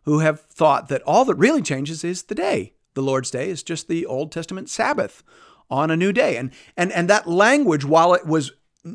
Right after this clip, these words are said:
we have no record of it actually in the early church, you do start hearing it, to be fair. You do start hearing it in certain streams of the Reformation,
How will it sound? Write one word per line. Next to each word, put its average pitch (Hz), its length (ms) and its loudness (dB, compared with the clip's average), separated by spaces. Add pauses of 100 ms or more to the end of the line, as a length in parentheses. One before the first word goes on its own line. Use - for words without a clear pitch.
(300)
we 156 140 0
have 160 160 0
no 240 180 2
record 240 320 2
of 110 120 -4
it 107 60 -6
actually 127 440 -4
in 113 80 -8
the 110 160 -8
early 147 320 2
church, - 560 -8 (400)
you 196 140 -2
do 262 260 6
start 156 440 2
hearing 302 420 -2
it, 95 100 -12
to 131 120 -8
be 110 100 -6
fair. 127 320 -6
You 190 100 -4
do 170 140 -4
start 175 260 -2
hearing 170 240 -4
it 175 80 -8
in 147 80 -10
certain 180 320 -2
streams 160 460 -2
of 151 80 -6
the 151 80 -4
Reformation, 147 520 -4